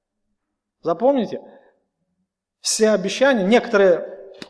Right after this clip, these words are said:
верующие, там, я слышу тоже иногда, и проповеди тоже иногда бывают, открывают Ветхий Завет и начинают это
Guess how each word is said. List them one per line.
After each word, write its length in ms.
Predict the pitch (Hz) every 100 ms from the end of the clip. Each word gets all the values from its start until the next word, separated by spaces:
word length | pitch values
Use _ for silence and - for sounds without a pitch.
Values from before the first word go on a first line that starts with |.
| _
верующие, 600 | 165 190 185 160 - 156
там, 280 | 131 135 127
я 100 | 156
слышу 360 | - 190 180 165
тоже 260 | 151 131
иногда, 260 | 135 147 143
и 40 |
проповеди 580 | 139 175 220 226 196 165
тоже 260 | 160 160 147
иногда 260 | 151 143
бывают, 340 | 139 143 143 127 - - _ _ _ _ _ _
открывают 560 | 143 - 226 262 233
Ветхий 320 | 202 220 220 190
Завет 380 | 208 247 240
и 40 | 185
начинают 560 | 180 175 196 226 180
это 420 | 165 165 151 -